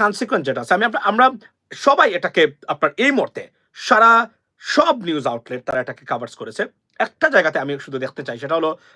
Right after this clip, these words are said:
যে আপনার এই, এই, আম, যে এনডিটিভি তারা আসলে কি বলেছে, তারাও শকড, তারা মনে করে নাই। এখানে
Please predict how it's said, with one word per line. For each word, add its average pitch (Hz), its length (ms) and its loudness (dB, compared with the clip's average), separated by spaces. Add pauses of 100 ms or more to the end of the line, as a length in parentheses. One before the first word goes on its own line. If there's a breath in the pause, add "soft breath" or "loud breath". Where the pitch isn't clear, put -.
(160 soft breath)
যে 147 140 2
আপনার 143 240 -4 (560 soft breath)
এই, 156 80 0 (1000)
এই, 139 80 -4 (680)
আম, 131 280 0 (600)
যে 151 80 4 (420)
এনডিটিভি 247 360 0
তারা 156 220 4
আসলে 131 240 -6
কি 156 160 -6
বলেছে, 123 220 -6
তারাও 196 240 2 (140)
শকড, - 300 -2 (100)
তারা 180 120 4
মনে 170 260 0
করে 180 200 0
নাই। 85 100 -16 (520 soft breath)
এখানে 214 180 0